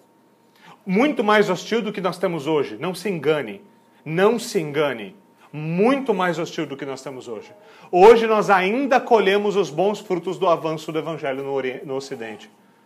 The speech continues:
Nós ainda colhemos bons frutos do avanço do Evangelho no Ocidente. Agora esses homens então são chamados,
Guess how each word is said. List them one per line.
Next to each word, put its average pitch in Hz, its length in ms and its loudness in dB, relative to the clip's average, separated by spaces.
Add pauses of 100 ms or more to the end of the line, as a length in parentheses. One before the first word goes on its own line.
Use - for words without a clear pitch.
(280)
Nós 170 180 -2
ainda 196 440 2
colhemos 165 600 -4 (240)
bons 196 400 0
frutos 139 380 -8
do 156 80 -2
avanço 131 500 -4 (320)
do 139 80 -2
Evangelho 117 640 -2 (440)
no 131 100 -10
Ocidente. 107 640 -14 (1040)
Agora 220 160 6
esses 233 220 4
homens 220 200 6
então 208 220 2
são 202 240 0
chamados, 170 720 4